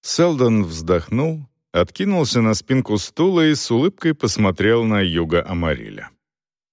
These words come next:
Да, молодой человек бывал грубоват, но зато он принимал психоисторию всерьёз,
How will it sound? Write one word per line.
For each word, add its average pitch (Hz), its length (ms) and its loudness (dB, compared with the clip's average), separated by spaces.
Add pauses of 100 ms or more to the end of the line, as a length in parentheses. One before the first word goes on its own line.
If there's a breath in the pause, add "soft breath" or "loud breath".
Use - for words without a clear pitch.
(120)
Да, 180 340 -2
молодой 110 440 2
человек 120 420 2
бывал 113 460 2
грубоват, 107 720 0 (340)
но 104 260 0
зато 123 300 0
он 139 220 0
принимал 123 460 0
психоисторию 123 920 0
всерьёз, 110 680 -2